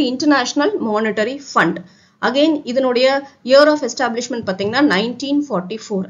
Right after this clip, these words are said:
along with Bretton Woods Conference, World Bank, ஐ எம் எஃப் was, was also established. ஓகேவா? ஐ எம் எஃப் ஓட ஃபவுண்டிங் மெம்பர்ஸ், பிரெட்டன் வுட் கான்ஃபரன்ஸ் அட்டெண்ட் பண்ண அத்தனை பேரும் ஐ எம் எஃப் உடைய ஃபவுண்டிங் கண்ட்ரீஸ் தான்.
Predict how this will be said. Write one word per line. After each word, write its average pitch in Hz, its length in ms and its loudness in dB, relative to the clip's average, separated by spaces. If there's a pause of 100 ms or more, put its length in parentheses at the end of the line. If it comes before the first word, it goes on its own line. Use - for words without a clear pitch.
along 220 320 2
with 262 200 -2
Bretton 208 300 -6
Woods 202 180 -16
Conference, 214 480 0 (120)
World 202 340 2
Bank, 339 160 2 (120)
ஐ 196 120 -2
எம் 220 140 -8
எஃப் - 120 -14
was, 190 100 -8 (200)
was 190 180 -2
also 175 240 0 (200)
established. - 520 -4 (480)
ஓகேவா? 214 260 2 (500)
ஐ 262 40 4 (100)
எம் 311 140 6
எஃப் 294 160 0
ஓட 254 220 2
ஃபவுண்டிங் 247 440 0
மெம்பர்ஸ், 196 440 2
பிரெட்டன் 262 340 2
வுட் 247 120 -4 (100)
கான்ஃபரன்ஸ் 233 460 0
அட்டெண்ட் 247 280 -2
பண்ண 214 220 2
அத்தனை 240 280 -2
பேரும் 254 260 4
ஐ 214 120 0
எம் 226 120 -6
எஃப் 220 140 -8
உடைய 220 160 -4
ஃபவுண்டிங் 214 380 -2
கண்ட்ரீஸ் 190 400 -2
தான். 415 120 2